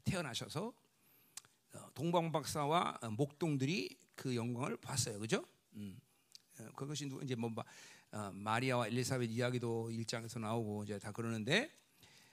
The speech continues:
자, 뭐, 마태복음이랑 이런 거 다 합쳐서 얘기하면 동방박사들이 와서 말구에 태어나서, 그죠? 다 봤단 말이에요, 별들, 그죠? 또, 어, 또 뭐야? 어, 애들도 또 많이 죽고, 어.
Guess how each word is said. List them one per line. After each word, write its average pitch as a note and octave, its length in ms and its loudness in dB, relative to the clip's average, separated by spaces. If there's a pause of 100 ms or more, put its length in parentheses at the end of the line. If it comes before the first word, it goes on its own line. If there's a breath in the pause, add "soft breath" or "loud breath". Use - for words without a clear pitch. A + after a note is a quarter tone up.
(200 soft breath)
자, A2 160 -2
뭐, A2+ 260 0
마태복음이랑 C3+ 680 4
이런 B2 140 0
거 B2+ 60 0
다 B2 160 2
합쳐서 C#3+ 240 0
얘기하면 B2+ 340 2
동방박사들이 B2 720 0
와서 B2 540 -2
말구에 B2 260 0
태어나서, B2+ 560 -2 (720 loud breath)
그죠? D3 300 0 (380)
다 - 180 -10 (100)
봤단 A#2 260 -2
말이에요, G#2 220 -2
별들, A#2+ 360 2
그죠? - 200 0 (1200)
또, C3 80 -6 (120)
어, A2 320 -4
또 C3 120 -2
뭐야? A#2 340 -2 (580 soft breath)
어, A2 160 -8 (120)
애들도 C3+ 360 0
또 A#2 400 -8
많이 B2 280 -2
죽고, A#2 600 -4 (280)
어. G#2 240 -10